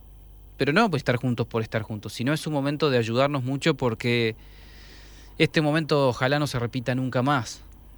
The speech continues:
este, en, en el mundo para, para que los temas que realmente nos perturben sean otros, que tienen sí solución, pero estos temas realmente es muy complejo, eh, poder detenerlo, decir, bueno, basta de esto, no se puede, no hay manera, ¿no?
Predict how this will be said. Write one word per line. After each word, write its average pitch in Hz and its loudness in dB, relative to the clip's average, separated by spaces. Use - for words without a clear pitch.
este, 107 -8
en, 107 -8
en 107 -10
el 107 -6
mundo 131 0
para, 107 -4
para 117 2
que 123 -6
los 127 -2
temas 170 0
que 127 -4
realmente 135 -4
nos 127 -2
perturben 170 2
sean 156 0
otros, 110 -6
que 117 -6
tienen 131 -4
sí 190 -4
solución, 123 -4
pero 120 0
estos 120 -2
temas 131 0
realmente 117 -4
es 113 -2
muy 143 0
complejo, 127 -4
eh, 98 -10
poder 131 2
detenerlo, 123 2
decir, 110 -6
bueno, 120 -8
basta 127 -2
de 120 0
esto, 127 -6
no 151 -4
se 147 0
puede, 98 -4
no 127 -6
hay 127 -4
manera, 113 -4
¿no? 120 -14